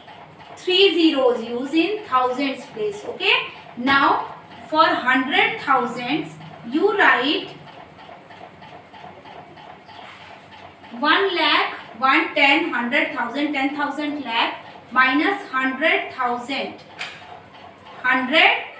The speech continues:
thousand, for thousand, we use triple zero, okay? That means hundred thousand means also one lakh. So, since both numbers are same, Therefore, the difference of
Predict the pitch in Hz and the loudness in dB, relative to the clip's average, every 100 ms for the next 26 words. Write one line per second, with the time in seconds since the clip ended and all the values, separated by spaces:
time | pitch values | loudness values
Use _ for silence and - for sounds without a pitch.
0 | - - 277 285 320 392 403 302 302 302 | -10 4 6 6 2 0 0 0 0 2
1 | 277 285 339 - 285 320 339 320 370 403 | 2 2 -2 -4 0 0 2 2 2 -2
2 | - 330 - 359 359 359 330 302 262 240 | -4 -8 0 6 6 4 2 0 0 -6
3 | - 240 233 415 466 - - - 233 269 | -8 -12 -4 -2 -2 -6 -18 -18 0 4
4 | 277 302 403 480 - 262 277 277 277 285 | 4 2 0 -2 -6 -2 2 2 2 2
5 | 277 370 370 - 277 269 339 330 330 403 | 2 0 0 0 0 0 -2 0 0 0
6 | 403 - 285 285 294 - 415 427 277 285 | -4 -6 0 2 2 0 2 2 4 4
7 | 320 302 240 240 233 226 - - - - | 6 4 4 2 2 0 -10 -16 -20 -20
8 | - - - - 381 427 415 - - 349 | -20 -20 -20 -4 0 2 0 -6 -6 0
9 | 392 294 254 277 370 349 349 330 359 359 | 0 0 -4 0 0 0 0 0 0 2
10 | 302 311 311 - 302 339 494 - - - | 4 4 4 -4 -4 -2 -4 -10 -16 -12
11 | 233 294 294 294 320 381 269 285 247 269 | 0 4 4 2 0 0 2 0 0 -4
12 | - 339 392 - - 262 262 277 - | -4 -2 0 -2 -4 0 2 2 -2